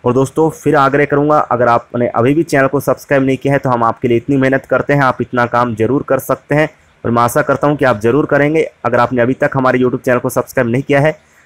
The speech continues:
तो अभी इस वीडियो के नीचे red subscribe के बटन को दबा के channel को subscribe करें। और अगर आपने पहले से channel को subscribe कर रखा है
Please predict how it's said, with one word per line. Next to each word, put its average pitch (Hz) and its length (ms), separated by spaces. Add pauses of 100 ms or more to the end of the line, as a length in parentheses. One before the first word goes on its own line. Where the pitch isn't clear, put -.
(120)
तो 120 80
अभी 143 320
इस 139 200
वीडियो 123 260
के 139 120
नीचे 127 240
red 123 300
subscribe 139 540
के 135 100
बटन 123 240
को 127 120
दबा 117 160
के 120 120
channel 120 240
को 123 140
subscribe 135 440
करें। 151 220
और - 140
अगर 117 140
आपने 120 240
पहले 143 320
से 180 140
channel 139 220
को 135 140
subscribe 135 400
कर 131 140
रखा 131 260
है 156 140